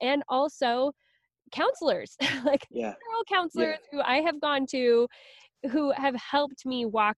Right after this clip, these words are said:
Speaker 1: through the steps of the kinds of recovery that I needed from abuse.
Speaker 2: Yeah. Yeah. And I think this is a really, uh, important point. Like, no recovery happens alone.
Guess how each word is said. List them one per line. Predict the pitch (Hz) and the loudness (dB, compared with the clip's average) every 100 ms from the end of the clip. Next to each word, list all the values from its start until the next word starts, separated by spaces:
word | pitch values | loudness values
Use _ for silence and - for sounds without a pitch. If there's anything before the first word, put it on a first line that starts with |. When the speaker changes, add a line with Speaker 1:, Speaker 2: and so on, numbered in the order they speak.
| - | -6
Speaker 1:
through | 233 214 | -6 -4
the | 208 | -6
steps | - 202 - - - | -2 -2 -4 -8 -4
of | 208 196 - _ _ - | -4 -4 -14 _ _ -8
the | 233 | -8
kinds | - - 220 240 233 | -8 -10 -6 -4 -4
of | 220 | -6
recovery | 214 202 226 208 202 180 180 208 233 - | -6 -8 -8 -8 -8 -8 -6 -8 -12 -8
that | 202 202 | -4 -2
I | 208 | -2
needed | 196 233 294 175 - | -2 -4 -4 -6 -8
from | - 196 | -8 -6
abuse. | 202 240 403 - - - _ _ _ _ _ _ _ | -6 -6 -6 -8 -18 -20 _ _ _ _ _ _ _
Speaker 2:
Yeah. | 120 107 - _ _ _ - - - - - - | -10 -10 -12 _ _ _ -18 -16 -16 -18 -16 4
Yeah. | 170 175 143 101 | 8 10 8 6
And | 156 | 4
I | 165 | 2
think | 185 190 185 | 2 -2 0
this | 170 170 | 0 0
is | 151 | 0
a | 143 139 | -2 -6
really, | 147 156 170 175 160 143 131 - - | -10 -2 6 6 8 6 4 0 -4
uh, | 131 - 131 123 120 - 127 - | -4 -2 0 2 2 -2 -8 -4
important | 139 123 - 143 139 139 156 160 - - - - | -6 -8 -4 0 0 0 -2 -2 -8 -20 -20 -20
point. | - 127 107 107 _ _ _ _ _ _ | -6 -4 -4 -8 _ _ _ _ _ _
Like, | 143 139 | -4 -2
no | 147 151 156 | 2 4 6
recovery | 170 170 - 147 139 135 120 120 120 - | 6 2 0 -2 -2 -2 -4 -2 -6 -6
happens | 117 - 117 117 113 - - | -8 -8 -10 -8 -10 -14 -12
alone. | 120 113 113 107 104 | -10 -8 -10 -12 -16